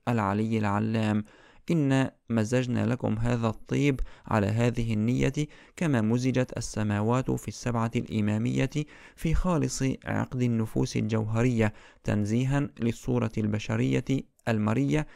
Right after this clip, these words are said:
الأنزعية، طيبوا بها أنفسكم الطاهرة الذكية من سائر الأفعال الردية، لقد خص بها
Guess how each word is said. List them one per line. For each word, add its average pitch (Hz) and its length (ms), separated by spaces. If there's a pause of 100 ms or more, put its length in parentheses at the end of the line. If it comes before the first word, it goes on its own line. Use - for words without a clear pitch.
(240)
الأنزعية، 110 840 (320)
طيبوا 143 420
بها 131 340
أنفسكم 117 540
الطاهرة 135 600 (320)
الذكية 139 800 (240)
من 139 180
سائر 131 440
الأفعال 117 500
الردية، 107 600 (280)
لقد 156 280
خص - 300
بها 135 420